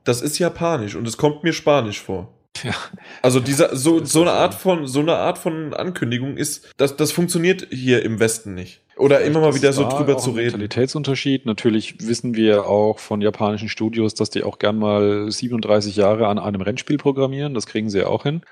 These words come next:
Speaker 1: Ridge Racer?
Speaker 2: Nee, ich meinte, ähm, äh, Gran Turismo fünf. Ich meine, den sechs haben sie ja dann überraschend schnell nachgeschoben, aber den, den Sprung auf die Next Gen mit Gran Turismo fünf, das haben sie ja dann grad noch so nach dem Motto vor Ende der, des Konsolenzyklus hingekriegt gefühlt.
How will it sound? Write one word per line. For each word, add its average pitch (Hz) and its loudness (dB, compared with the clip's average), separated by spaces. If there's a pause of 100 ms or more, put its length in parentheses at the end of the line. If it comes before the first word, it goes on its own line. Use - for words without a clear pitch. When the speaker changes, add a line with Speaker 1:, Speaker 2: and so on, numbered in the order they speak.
Speaker 1:
Ridge 196 4
Racer? 190 4 (340)
Speaker 2:
Nee, 95 0
ich 92 -2
meinte, 90 0
ähm, 90 0
äh, 87 0
Gran 92 -2
Turismo 95 -2
fünf. - -6 (200)
Ich 90 -10
meine, 95 0
den 95 -4
sechs 110 2
haben 110 4
sie 101 4
ja 101 4
dann 98 2
überraschend 101 0
schnell 101 2
nachgeschoben, 92 0
aber 90 -2
den, 92 -6 (160)
den 98 -2
Sprung 117 0
auf 104 0
die 101 4
Next 104 -2
Gen 104 2
mit 98 -2
Gran 98 -2
Turismo 101 0
fünf, 117 -2
das - -2
haben 107 2
sie 107 4
ja 104 4
dann 107 2
grad 107 0
noch 110 2
so 104 -2
nach 101 0
dem 104 -4
Motto 107 0
vor - 0
Ende 101 2
der, 92 2
des 98 -2
Konsolenzyklus 101 -4
hingekriegt 92 -4
gefühlt. 101 0